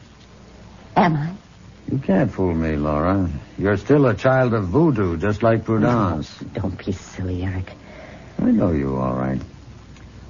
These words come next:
Speaker 2: When the full moon rises and the drums start to beat in the jungle and the serpent god Dumbala raises his hooded head.
Speaker 1: Eric, stop it.
Speaker 2: What's the matter?
Speaker 1: I'm, I'm sorry. I have that,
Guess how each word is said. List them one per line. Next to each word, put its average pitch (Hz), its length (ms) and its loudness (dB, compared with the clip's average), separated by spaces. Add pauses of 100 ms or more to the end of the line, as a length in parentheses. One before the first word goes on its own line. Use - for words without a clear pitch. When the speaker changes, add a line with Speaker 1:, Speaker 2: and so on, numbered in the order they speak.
(380)
Speaker 2:
When 82 140 2
the 87 80 4
full 165 260 6
moon 143 360 4
rises 131 580 2
and 110 100 2
the 104 100 2
drums 120 380 2
start 117 320 4
to 107 80 0
beat 117 340 0
in 104 60 0
the 104 100 2
jungle 110 580 4
and 101 140 2
the 90 80 0
serpent 107 540 2
god 110 360 4
Dumbala 98 720 4
raises 95 460 0
his 92 220 0
hooded 95 380 2
head. 98 500 2 (180)
Speaker 1:
Eric, 190 300 4
stop - 360 -14
it. - 120 -12
Speaker 2:
What's - 1080 -20
the 113 60 2
matter? 113 360 0 (1600)
Speaker 1:
I'm, 185 180 2 (720)
I'm - 140 -4
sorry. 135 220 -6 (1400)
I - 120 4
have 196 180 4
that, 180 320 0